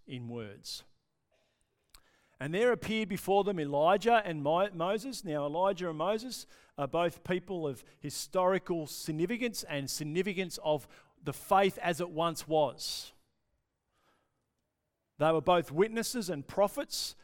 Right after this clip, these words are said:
of a relationship with God. They were exciting people. They were exciting people for their heritage. And they were people who many religious leaders continue to hold their value on and point to. And here's this moment where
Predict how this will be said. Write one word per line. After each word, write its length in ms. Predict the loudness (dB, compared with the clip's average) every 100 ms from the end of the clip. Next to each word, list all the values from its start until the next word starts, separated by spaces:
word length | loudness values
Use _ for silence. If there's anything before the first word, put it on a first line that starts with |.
| -2
of 100 | 2
a 80 | 4
relationship 800 | 4 6 4 4 -4 -6 -6 -8
with 380 | -4 -2 -2 -2
God. 380 | -2 0 -4 -8 _ _ _ _ _
They 100 | 0
were 160 | 0 0
exciting 560 | -4 -2 2 2 2
people. 240 | -2 0 2
They 40 |
were 80 | 2
exciting 480 | 0 -2 0 0 0
people 280 | -2 -2 -4
for 140 | -2
their 120 | 0
heritage. 500 | 0 0 -2 -8 -10 -16 _ -8
And 140 | -2
they 80 | 0
were 120 | 0
people 420 | 0 -2 0 -2
who 240 | -2 -4 -4 -12 -4
many 300 | 0 2 4
religious 480 | 4 4 0 -2
leaders 400 | 0 2 0 -4 -12 -20 -12
continue 420 | -8 -2 0 0
to 120 | 2 6
hold 280 | 8 8
their 120 | 4 0
value 480 | 6 6 8 4
on 140 | 4 0
and 120 | -4
point 320 | 0 0 0
to. 260 | -4 -2 -2 -4 -8
And 120 | -2 0
here's 300 | 2 2 0
this 220 | -6 -2
moment 480 | 4 4 4 -2 0
where 320 | 2 2